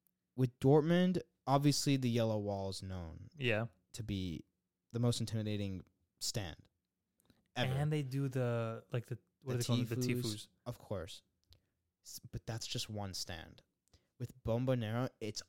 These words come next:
Speaker 1: all over the stadium. You don't, 'cause,
Speaker 2: Yeah,
Speaker 1: like,
Speaker 2: but you're just talking about at, like, the atmosphere.
Speaker 1: Yeah, see, the atmosphere is better,
Speaker 2: Like,
Speaker 1: in my
Speaker 2: the
Speaker 1: opinion.
Speaker 2: pitch, like, we're, like,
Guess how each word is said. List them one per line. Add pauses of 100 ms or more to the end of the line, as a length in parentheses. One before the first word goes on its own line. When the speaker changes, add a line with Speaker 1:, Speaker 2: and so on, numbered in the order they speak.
(140)
Speaker 1:
all
over
the
stadium. (1500)
You
don't,
'cause,
Speaker 2:
Yeah,
Speaker 1:
like,
Speaker 2:
but
you're
just
talking
about (160)
at,
like,
the
atmosphere. (540)
Speaker 1:
Yeah,
see,
the
atmosphere
is
better,
Speaker 2:
Like,
Speaker 1:
in
my
Speaker 2:
the
Speaker 1:
opinion.
Speaker 2:
pitch,
like,
we're,
like,